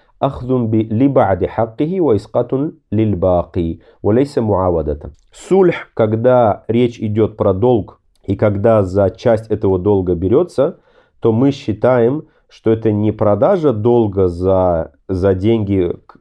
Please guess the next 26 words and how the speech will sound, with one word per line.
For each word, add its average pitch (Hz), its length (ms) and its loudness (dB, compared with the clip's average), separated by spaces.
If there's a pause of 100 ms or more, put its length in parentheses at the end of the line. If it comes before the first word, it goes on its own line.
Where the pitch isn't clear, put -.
(120)
как 85 220 -4
бы 90 300 0 (320)
не 101 120 -4
продажа 113 680 2
долга 110 480 0
за 92 160 -2
кэш, - 540 -2 (180)
а 92 280 0
это 123 320 0
просто, 123 640 -2 (280)
когда 101 280 0
ты 113 160 -2
прощаешь 113 600 0
часть 92 480 -2
долга 110 420 2
и 104 160 -6
берёшь 104 400 0
часть 82 320 -2
долга. 73 420 -6 (240)
«Ва 101 100 -2
лейса 131 280 0
муавада», 113 560 2
но 107 100 2
это 117 160 -2
не 104 100 -2
обмен. 82 480 -4